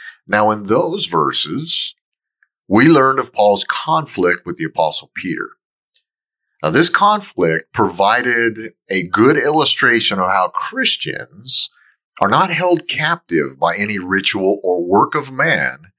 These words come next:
to earn God's grace in redemption. We also learned that God's grace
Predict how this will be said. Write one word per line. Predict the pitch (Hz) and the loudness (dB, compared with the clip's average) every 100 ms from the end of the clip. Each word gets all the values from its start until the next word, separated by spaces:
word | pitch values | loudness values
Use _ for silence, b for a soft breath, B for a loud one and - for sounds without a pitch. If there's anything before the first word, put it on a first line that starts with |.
| B B B - | B B B 0
to | 113 | 0
earn | 110 107 110 113 - | 2 2 2 -2 -6
God's | 98 92 92 87 | 0 2 2 0
grace | - 85 78 76 - - | -2 0 0 0 0 -2
in | - 82 | -8 -8
redemption. | 85 95 101 - 78 65 _ _ _ _ b b b b b b - | -4 -2 -2 0 -4 -6 _ _ _ _ b b b b b b 0
We | 82 | 4
also | 87 117 - | 4 4 2
learned | 127 107 95 104 | 2 2 2 0
that | 95 | -2
God's | 92 90 87 - | 0 0 0 -6
grace | - 98 110 - - 92 - - - | -4 2 2 2 0 -2 0 -2 -4